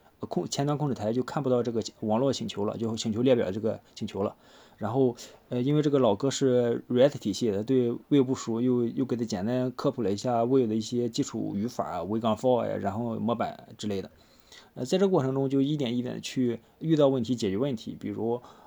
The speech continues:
呃，他不知道怎么去使用，然后就告诉他基础语法，然后他，呃，去发现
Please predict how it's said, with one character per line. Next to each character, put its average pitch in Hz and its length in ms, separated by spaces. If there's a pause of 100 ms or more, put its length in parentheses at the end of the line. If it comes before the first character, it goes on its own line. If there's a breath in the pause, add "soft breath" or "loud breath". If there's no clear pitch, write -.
(140 loud breath)
呃， 113 240
他 123 100
不 143 140
知 143 60
道 139 60
怎 113 120
么 101 100
去 - 140
使 98 240
用， 139 280
然 107 140
后 113 60
就 120 200 (180)
告 131 120
诉 120 100
他 117 60
基 139 100
础 117 120
语 113 100
法， - 240 (160)
然 110 140
后 120 240
他， 123 180 (480 loud breath)
呃， 131 80
去 - 260
发 120 200
现 127 180